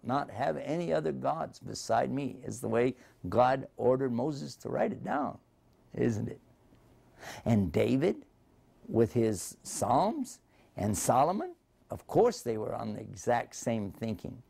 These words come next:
Their beliefs were not just similar, they were identical. And then Jesus, peace be upon him. Many people will tell you that Jesus says this or he said that, but when we look to the Bible, you know what we find?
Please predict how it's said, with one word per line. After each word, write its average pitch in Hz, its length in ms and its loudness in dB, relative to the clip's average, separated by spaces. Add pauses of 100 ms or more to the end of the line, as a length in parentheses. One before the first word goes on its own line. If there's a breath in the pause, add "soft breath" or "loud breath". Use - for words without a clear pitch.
(340 soft breath)
Their 123 160 6
beliefs 107 480 -4
were 156 240 -4 (420)
not 131 300 4
just 110 240 -6
similar, 151 340 -2
they 123 140 2
were 120 160 2
identical. 143 760 -2 (1300 soft breath)
And 110 160 6
then 120 200 4
Jesus, 110 380 -2
peace - 280 -6
be 101 160 -2
upon 95 340 -2
him. 85 140 -4 (480 loud breath)
Many 247 260 2
people 180 340 0
will 123 140 2
tell 143 180 0
you 143 160 2
that 110 160 -4
Jesus 139 380 -2
says 117 360 2
this 117 300 2
or 104 60 -2
he 101 60 0
said 120 320 -2
that, 147 180 0
but 123 100 0
when 139 180 -4
we 175 100 -2
look 247 200 -2
to 190 60 -6
the 151 100 -4
Bible, 156 460 0
you 147 80 -2
know 196 80 -4
what 208 140 -2
we 151 100 -4
find? 170 480 -4